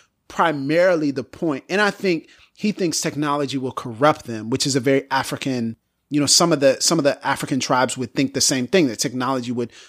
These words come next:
corrupt us instead of being just hunters and, as the Jabari, are fishermen. And instead of kind of letting things play out and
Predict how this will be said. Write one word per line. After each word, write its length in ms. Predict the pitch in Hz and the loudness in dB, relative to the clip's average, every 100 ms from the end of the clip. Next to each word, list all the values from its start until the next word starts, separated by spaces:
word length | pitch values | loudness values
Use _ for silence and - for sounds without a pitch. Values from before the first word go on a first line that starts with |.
| _ | _
corrupt 520 | - 139 123 151 - | -4 0 2 2 0
us 400 | 110 95 - - - | -8 -4 -2 -2 -4
instead 440 | 151 139 - 156 | -8 -6 0 0
of 120 | 143 123 | 0 -2
being 200 | 131 127 | -4 -4
just 160 | 123 | -6
hunters 520 | - 156 139 135 123 - - - | -2 -2 0 0 -2 -4 -10 -14
and, 260 | 139 135 131 | -8 -8 -2
as 200 | 139 135 | -2 -2
the 60 | 123 | -2
Jabari, 400 | 135 117 139 117 | 0 4 6 4
are 40 | - - | 0 2
fishermen. 580 | 165 - 113 98 78 - | 4 2 -2 -6 -10 -8
And 320 | 139 127 123 | -4 -4 -4
instead 400 | 120 139 - 147 | -4 -4 2 4
of 200 | 135 117 - - _ _ | 4 0 -10 -20 _ _
kind 180 | - 156 | 0 0
of 80 | 127 | 0
letting 380 | 123 135 139 139 | 0 2 2 2
things 280 | 143 135 | 2 0
play 300 | 135 - 127 - | -2 -2 -2 0
out 420 | 135 135 123 - - | 0 2 2 -2 -6
and 460 | 131 120 113 110 | -6 -6 -8 -12